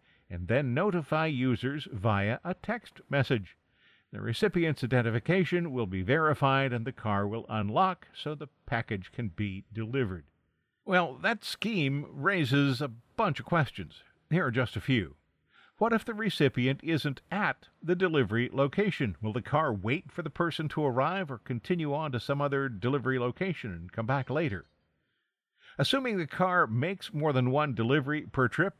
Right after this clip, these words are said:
and you'd have to think that it would, what's to keep one person from collecting another person's package?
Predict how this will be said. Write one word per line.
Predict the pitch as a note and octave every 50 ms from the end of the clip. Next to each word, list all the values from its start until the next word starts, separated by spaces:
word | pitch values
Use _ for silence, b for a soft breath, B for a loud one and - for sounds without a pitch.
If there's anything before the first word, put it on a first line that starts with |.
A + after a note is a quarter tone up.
| -
and | A2 G#2 G2+ F#2+ F2+
you'd | F#2+ F#2
have | A#2+ C3+ -
to | - G2+
think | - C#3 B2 -
that | A2 F#2+ -
it | E2 C#2+
would, | F#2+ C#3+ D3+ B2+ C3 B2+ - b b b b b b b
what's | - C4 C4 - -
to | - E3+
keep | - F#3+ F#3 D#3 B2
one | A2+ C3 F3 A3 A3+ G3+
person | - F#3 E3 B2+ - - C3+ D3+ C3+
from | - C#3+ C#3 C#3 C#3+
collecting | C3+ - F3+ F3 D3+ B2+ - C#3 D3+ E3
another | D3+ C3+ B2 C3 B2+
person's | - A#2+ G#2+ G2+ - - G2+ G2+ G#2+ G#2 -
package? | - - A3 G#3 - - A#2 F2+ E2 - -